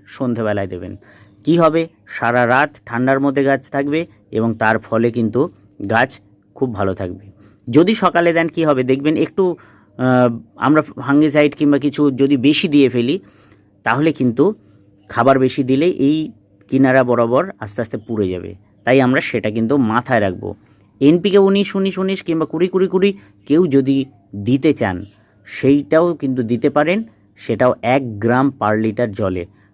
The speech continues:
তবে আমি বলবো, এই সময় কোনো রকম খাবার কিন্তু গাছে দেবেন না, শুধুমাত্র জল প্রয়োগ করে রাখুন। আর সন্ধ্যের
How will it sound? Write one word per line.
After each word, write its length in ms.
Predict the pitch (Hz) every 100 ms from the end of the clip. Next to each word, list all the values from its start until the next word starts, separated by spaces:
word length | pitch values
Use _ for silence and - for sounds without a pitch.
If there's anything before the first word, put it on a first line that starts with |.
| -
তবে 220 | 143 165
আমি 320 | 135 131 175
বলবো, 440 | 175 165 147 147 156 _
এই 160 | 117 131
সময় 360 | 127 123 123
কোনো 260 | 147 117 110
রকম 260 | 107 110 131
খাবার 360 | - 104 101
কিন্তু 240 | 98 98 110
গাছে 300 | 117 117 127
দেবেন 260 | 139 127
না, 160 | 101 98
শুধুমাত্র 540 | - 135 151 160 180
জল 280 | 120 113 117
প্রয়োগ 280 | 113 107 95
করে 200 | - 90
রাখুন। 320 | 82 - 90 - _ _ _ _ -
আর 100 | 104
সন্ধ্যের 720 | - 160 180 185 156 165